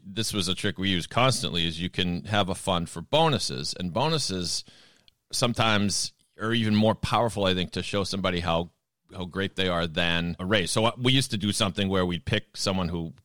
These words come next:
had done particularly well that week or that month or whatever it was, and just bring 'em in on a, on a, like, a Friday morning and say, "We just want you to know your, your hard work is not going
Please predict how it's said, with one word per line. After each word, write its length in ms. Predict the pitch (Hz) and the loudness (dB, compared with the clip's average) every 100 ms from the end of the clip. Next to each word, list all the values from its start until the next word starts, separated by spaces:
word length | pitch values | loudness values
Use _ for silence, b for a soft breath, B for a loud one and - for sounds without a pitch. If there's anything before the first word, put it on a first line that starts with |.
| - | -4
had 300 | 92 80 - | -2 -2 -2
done 180 | 92 90 | -2 -2
particularly 460 | 87 98 90 85 | -6 -6 -4 -2
well 140 | 85 80 | 0 0
that 180 | 80 87 | 0 -2
week 200 | 85 85 | -6 -4
or 60 | |
that 140 | 82 80 | -4 -2
month 260 | 90 85 | -4 -6
or 40 | 90 | -2
whatever 280 | 92 95 87 | 0 0 0
it 60 | |
was, 240 | 104 113 92 B B B B | 2 2 2 B B B B
and 160 | 107 104 | 0 2
just 200 | 95 - | 0 0
bring 200 | 107 107 | 0 2
'em 140 | 101 | 4
in 180 | 95 95 | 2 4
on 200 | 90 85 | 2 2
a, 180 | 80 78 _ _ - | 0 -2 _ _ -10
on 160 | 87 82 | -6 -4
a, 100 | 82 | -4
like, 160 | 82 | -6
a 60 | 82 | -6
Friday 360 | - 107 101 | 0 2 4
morning 440 | 90 87 90 85 80 | 4 4 2 2 0
and 120 | 80 | -2
say, 420 | - 87 80 78 - b b b _ _ - 98 | -2 -2 -2 -4 -8 b b b _ _ -20 -8
"We 220 | 107 104 | 0 2
just 220 | 98 - | 2 0
want 200 | 90 87 | -2 -2
you 60 | 85 | -2
to 40 | |
know 80 | 85 | -2
your, 260 | 82 80 - | -2 -2 -4
your 180 | 85 78 | -4 -2
hard 200 | 90 82 | 0 0
work 200 | 80 78 | -2 -4
is 100 | 78 | -4
not 220 | 80 82 - | -2 -2 -2
going 380 | 80 76 76 | -2 -2 -4